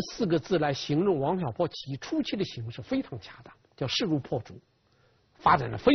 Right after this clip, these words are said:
常迅速，非常快。为什么王小波的起义在初期发展得这么迅速的呢？因为王小波起义的时候，蜀地老百姓本身就生活在悲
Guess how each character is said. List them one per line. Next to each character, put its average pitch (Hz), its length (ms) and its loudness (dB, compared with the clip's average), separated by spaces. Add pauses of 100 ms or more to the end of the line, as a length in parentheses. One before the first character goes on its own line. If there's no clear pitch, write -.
常 - 180 -4
迅 104 240 -10
速， - 140 -16
非 262 180 6
常 - 160 -10
快。 - 240 -10 (1000)
为 381 300 12
什 226 160 6
么 226 100 8
王 202 240 6
小 196 120 6
波 214 120 2
的 226 60 4
起 - 220 -4
义 151 100 0
在 151 160 0
初 - 260 -4
期 208 200 -6
发 185 240 0
展 113 160 -6
得 127 80 -8
这 349 180 4
么 226 140 2
迅 131 240 -2
速 107 240 -16
的 104 100 -20
呢？ - 60 -20 (520)
因 311 160 8
为 330 160 8
王 214 240 6
小 233 160 4
波 226 200 4
起 - 260 -6
义 233 160 2
的 196 100 2
时 117 100 -6
候， 175 100 0
蜀 135 240 -4
地 208 160 2
老 175 180 4
百 107 180 -2
姓 - 400 -2 (280)
本 135 260 0
身 269 260 2
就 196 200 0
生 233 320 -2
活 135 200 -8
在 147 240 -2 (640)
悲 208 180 2